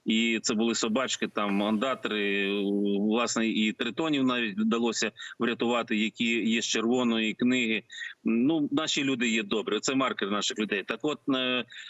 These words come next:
ми зразу говорили про те, і про це, е, наголошувала і військова обласна адміністрація, і районна, і міська влада, про те, що ця іні-, ініціатива є доброю, але спочатку мають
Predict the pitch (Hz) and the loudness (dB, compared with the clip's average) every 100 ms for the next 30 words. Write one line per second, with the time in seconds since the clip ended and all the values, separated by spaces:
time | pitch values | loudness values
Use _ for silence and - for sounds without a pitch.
0 | - 123 139 151 143 139 135 135 127 113 | -2 0 2 0 0 0 0 2 0 0
1 | 123 120 147 139 120 117 - 135 127 127 | -2 0 0 0 -2 -2 -2 -2 -2 -2
2 | 123 113 117 120 127 123 - 113 113 117 | -2 0 0 2 0 0 0 0 0 -2
3 | 120 165 151 131 127 123 131 113 120 110 | -2 -2 0 0 -2 -2 -2 0 0 -2
4 | 127 123 - 110 107 107 117 151 139 127 | -4 -4 -4 -2 0 0 0 0 0 0
5 | 113 113 117 - 160 131 131 113 107 - | 0 0 -2 -2 -2 0 0 0 -4 -8
6 | - - 123 123 - 143 - 120 151 143 | -18 -8 -4 -2 -2 -2 -2 -2 -2 0
7 | 135 113 - 135 120 131 117 135 120 110 | -2 -4 0 0 2 0 0 0 0 0
8 | 101 127 120 127 117 135 143 165 - - | 0 -2 0 0 2 0 0 -4 -10 -16
9 | - - 127 139 127 127 - 143 123 123 | -8 -2 0 0 -2 -4 -2 -2 0 2
10 | 120 127 113 | 2 2 -2